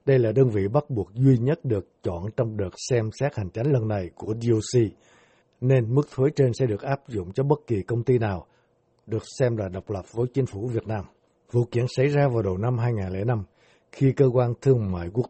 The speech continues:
tế I T A thuộc Bộ Thương mại Hoa Kỳ đưa ra mức thuế chống phá giá đối với sáu quốc gia, trong đó có Việt Nam, dẫn đến các cuộc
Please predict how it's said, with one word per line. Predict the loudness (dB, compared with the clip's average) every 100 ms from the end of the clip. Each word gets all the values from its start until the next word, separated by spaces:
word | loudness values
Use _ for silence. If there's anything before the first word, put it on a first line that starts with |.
| 0
tế | 0 2 -2 _ _ _
I | 0 0 0
T | -2 -4 0
A | -2 -4 -12 _ _ _ _ -4
thuộc | 0 2
Bộ | 2 2
Thương | 2 2
mại | 0
Hoa | 0 0 0
Kỳ | -2 -2 -6 _ _ _ _ _ -2
đưa | 4 4
ra | 4 2
mức | 2 -2 0
thuế | 2 2 0 -2
chống | -2 0
phá | -2
giá | 0 0 2
đối | 2 2
với | 0 0
sáu | -2 -2
quốc | -6 -2
gia, | -2 -2
trong | -4 -2
đó | -2
có | -2
Việt | -4 -6
Nam, | -6 -6 -8 _ _ _ _ _ -4
dẫn | -2 2
đến | 2 2
các | 0 -2
cuộc | -6